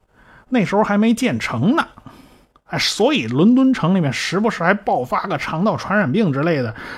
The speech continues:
什么霍乱啦之类的。所以达尔文呢，他也扛不住了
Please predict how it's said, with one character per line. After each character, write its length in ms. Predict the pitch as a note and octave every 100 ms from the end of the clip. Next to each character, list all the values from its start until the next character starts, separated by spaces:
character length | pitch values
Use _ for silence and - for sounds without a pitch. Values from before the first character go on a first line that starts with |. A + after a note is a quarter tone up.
| -
什 100 | A#2+
么 60 |
霍 220 | B2 - B2
乱 260 | F#3 F3+
啦 140 | B2 A2+
之 160 | B2+
类 180 | C#3 B2+
的。 100 | G2 - - - - - _ _
所 220 | - E3
以 80 | D3+
达 140 | A2+
尔 200 | B2+ D#3+
文 220 | A#2 A2+ D#3+
呢， 240 | D3+ B2+ - _ - - _
他 140 | -
也 120 | F#3+ A2
扛 280 | - C#3+
不 80 | G3+
住 240 | B3+ D4
了 100 | F#3+